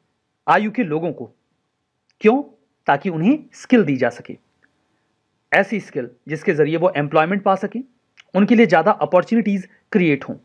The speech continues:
जो एग्जिस्टिंग वर्कर हैं, उन्हें भी और ज़्यादा स्किल किया जाता है। जो स्कूल ड्रॉपआउट्स हैं,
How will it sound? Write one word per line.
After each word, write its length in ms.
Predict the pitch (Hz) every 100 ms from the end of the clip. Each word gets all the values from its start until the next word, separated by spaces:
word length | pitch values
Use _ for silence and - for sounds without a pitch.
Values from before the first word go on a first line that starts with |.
| _ _ _ _ _ -
जो 80 | 220
एग्जिस्टिंग 520 | 170 160 220 - 254
वर्कर 320 | 185 180 196
हैं, 220 | 160 117 _ _ _ -
उन्हें 280 | 190 202 214
भी 100 | 254
और 320 | 247 180 247
ज़्यादा 360 | 180 151 196 -
स्किल 220 | - 185
किया 240 | 180 208 190
जाता 240 | 180 180
है। 120 | 214 - _ _ _ _ _ -
जो 120 | 202
स्कूल 540 | 214 _ - 269 302
ड्रॉपआउट्स 560 | 180 185 196 226 240 -
हैं, 160 | 123